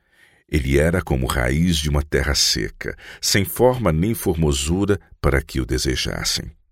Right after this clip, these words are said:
Cristo chegava ao povo na posição em que este se achava. Apresentava a simples verdade perante o espírito deles, na linguagem mais poderosa e singela. O pobre, humilde, o mais ignorante podia compreender, mediante a fé nele,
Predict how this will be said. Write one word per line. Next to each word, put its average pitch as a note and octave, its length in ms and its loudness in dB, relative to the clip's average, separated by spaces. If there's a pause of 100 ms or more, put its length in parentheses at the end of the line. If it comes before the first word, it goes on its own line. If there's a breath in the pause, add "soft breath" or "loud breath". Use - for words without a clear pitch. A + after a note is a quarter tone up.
(720 loud breath)
Cristo - 420 -2
chegava D#2 600 0
ao C#2+ 80 4
povo G2+ 560 0
na D2 80 2
posição C#2+ 520 0
em D2+ 100 2
que D#2+ 260 0
este G2+ 340 0
se - 180 -2
achava. - 560 -6 (600 loud breath)
Apresentava B2 640 2
a - 20 0
simples A2 420 -2
verdade D#2+ 540 0
perante D2+ 340 0
o F2+ 40 -2
espírito A#2 580 -2
deles, A#1+ 500 -2 (320 loud breath)
na B1+ 120 0
linguagem C2+ 560 2
mais D#2 440 -2
poderosa C#2+ 720 0
e C#2 80 -2
singela. G#1+ 720 -6 (520)
O D#2+ 80 -2
pobre, E2 480 2
humilde, D2 560 2
o B1+ 40 0
mais D2+ 320 -2
ignorante D2 580 2
podia - 300 0
compreender, D2 680 0
mediante D2 460 0
a - 20 2
fé - 240 -2
nele, D#2+ 480 0